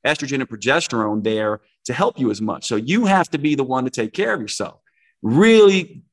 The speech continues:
self-love, support, do all the things you love to take stress off the system. Next, even though testosterone falls too at menopause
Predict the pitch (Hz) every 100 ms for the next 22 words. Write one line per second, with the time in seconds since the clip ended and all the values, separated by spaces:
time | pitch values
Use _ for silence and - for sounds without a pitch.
0 | - - 170 165 127 139 156 156 147 -
1 | - - 170 151 120 170 180 170 170 151
2 | 170 160 151 139 139 135 131 - 120 -
3 | 131 120 117 110 - - 226 - - -
4 | _ _ _ _ _ - 147 269 226 -
5 | - - _ _ _ _ _ - 196 294
6 | 269 - 175 - 175 190 170 151 - 151
7 | 139 - 160 202 175 190 208 208 202 233
8 | 233